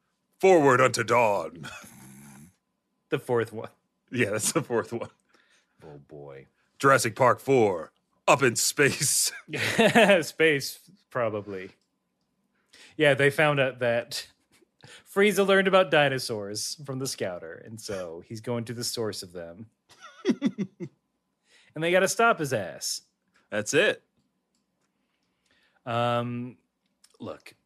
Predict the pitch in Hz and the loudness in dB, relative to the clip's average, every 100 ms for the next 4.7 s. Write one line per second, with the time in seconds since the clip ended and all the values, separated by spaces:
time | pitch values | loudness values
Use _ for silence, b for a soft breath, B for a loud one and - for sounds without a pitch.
0 | _ 175 170 180 175 160 151 185 165 127 | _ -8 -6 -4 -4 -4 -2 -4 -6 -6
1 | 151 139 135 - 269 - - 82 67 _ | -4 -4 -4 0 0 0 -8 -12 -18 _
2 | _ _ _ _ _ _ 151 175 190 - | _ _ _ _ _ _ -8 -2 -2 -2
3 | 147 131 120 110 107 104 87 82 78 - | -2 -2 -4 -6 -10 -12 -16 -16 -18 -12
4 | 101 104 101 90 82 80 | -8 -6 -8 -10 -14 -18